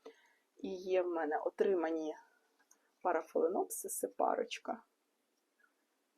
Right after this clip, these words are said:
І вони також на цих пластикових дощечках, але я вам скажу, що я вже підготувала для них дуже діряві керамічні горщики, я їх пересажу. І тут у мене краса. Ай-яй-яй, оце мега ароматна штука.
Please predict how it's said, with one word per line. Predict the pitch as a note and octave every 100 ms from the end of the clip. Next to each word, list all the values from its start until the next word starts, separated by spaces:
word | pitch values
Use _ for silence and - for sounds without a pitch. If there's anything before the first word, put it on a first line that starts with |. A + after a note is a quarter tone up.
| _ -
І | F#3+
вони | F#3+ F3
також | - - - -
на | -
цих | - -
пластикових | - - - - - F#3
дощечках, | F#3 - E4 E4 - - -
але | F#3
я | F3+
вам | F3
скажу, | - - A3+ C4+
що | - - C#4
я | -
вже | G3 D#3
підготувала | - E3 E3+ - F#3 F#3 E3+
для | E3
них | E3 E3
дуже | D#3 C#3+ C#3 D3
діряві | - D3 D3 C#3+
керамічні | C#3+ - D3 D3+ - -
горщики, | - - - - -
я | F3+ E3+
їх | D3+
пересажу. | - D3+ D#3 - D#3 - E3+ _ _ _ _ _ _ -
І | -
тут | D3+ -
у | D#3
мене | D3+ D3 -
краса. | - - - -
Ай-яй-яй, | - - - - -
оце | - - C4+ C4+
мега | G#3+ G3 E3+ D#3
ароматна | E3 - - - -
штука. | - - - - -